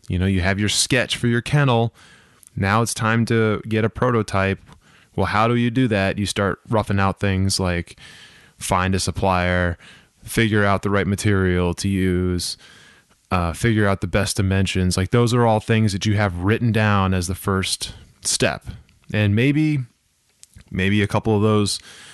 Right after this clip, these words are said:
you already know how to do. And if that's true, then that's great. That's awesome. So you have nothing holding you back there for those first few steps. But somewhere down the process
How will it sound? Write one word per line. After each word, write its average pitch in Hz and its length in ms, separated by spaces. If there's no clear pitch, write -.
you - 160
already 98 420
know 95 220
how 87 120
to 85 120
do. 67 240
And 90 140
if 107 180
that's 107 240
true, 147 380
then 107 100
that's 104 220
great. 127 380
That's - 240
awesome. 104 480
So - 140
you 90 160
have 98 160
nothing 113 400
holding 117 340
you 113 80
back 107 320
there 90 160
for 95 120
those 82 180
first 98 300
few 104 140
steps. - 420
But - 160
somewhere 143 540
down 104 260
the 101 60
process - 760